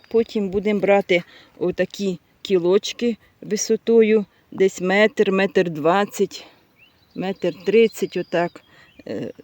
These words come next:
прибивати їх між помидорами. І так на відстані, знаю, мі-, на відстані метрів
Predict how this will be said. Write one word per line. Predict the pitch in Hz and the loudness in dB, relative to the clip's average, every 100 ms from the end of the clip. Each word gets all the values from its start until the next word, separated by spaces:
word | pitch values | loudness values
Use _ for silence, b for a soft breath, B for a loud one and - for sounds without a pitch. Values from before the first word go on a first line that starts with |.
| - - _ _ | -20 -20 _ _
прибивати | 196 202 196 185 160 170 214 | 2 4 4 4 4 2 0
їх | 208 233 226 - b b 214 | 0 -2 -4 -10 b b -2
між | 226 - | -2 0
помидорами. | 233 226 208 226 220 220 214 - b b | 0 2 4 6 6 4 0 -4 b b
І | 185 | -4
так | 208 202 | -2 0
на | 196 196 | 0 0
відстані, | 220 - - 196 190 180 b b b - | 0 -2 0 0 0 -4 b b b -18
знаю, | 165 180 196 190 175 | -12 -6 -2 0 0
мі-, | 185 175 156 | -2 -4 -4
на | 170 | -4
відстані | 196 220 - 190 190 | -2 -4 -2 0 0
метрів | 180 196 - 175 | 0 -2 0 -2